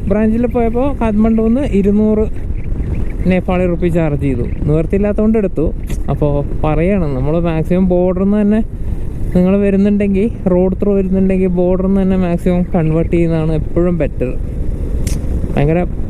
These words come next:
ബുദ്ധിമുട്ടാണ്. പിന്നെ അതുപോലെ ഞാൻ എവിടെയോ വായിച്ചു, നേപ്പാളിൽ PhonePe, ഗൂ-, ആ ക്യു ആർ കോഡ് അതൊക്കെ വർക്കാവും. പക്ഷെ അത് നേപ്പാളിലൊരു PhonePe ഉണ്ട്,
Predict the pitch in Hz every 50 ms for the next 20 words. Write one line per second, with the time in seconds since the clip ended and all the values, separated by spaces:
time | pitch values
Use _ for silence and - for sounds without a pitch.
0 | - 160 156 151 160 160 160 - - 147 127 110 - - - - 165 165 170 175
1 | 175 170 170 180 185 180 185 190 190 - - - 156 151 175 190 196 196 196 233
2 | 240 214 196 185 185 202 220 240 214 - 190 143 - - 147 151 160 160 160 -
3 | 185 180 180 180 190 185 175 - - - - - - - - - - - - -
4 | 180 175 180 180 - 185 180 180 180 175 - - 170 160 160 160 160 156 165 165
5 | - 185 175 175 175 175 - 185 175 175 180 185 175 196 185 170 151 143 160 156
6 | 143 127 113 - - - - - - - 170 160 147 147 170 185 190 - - -
7 | - - - - - - - - - - 135 139 139 147 165 160 - 202 208 208
8 | 208 208 220 220 226 220 220 226 220 - 214 190 185 185 - - 175 156 139 131
9 | 127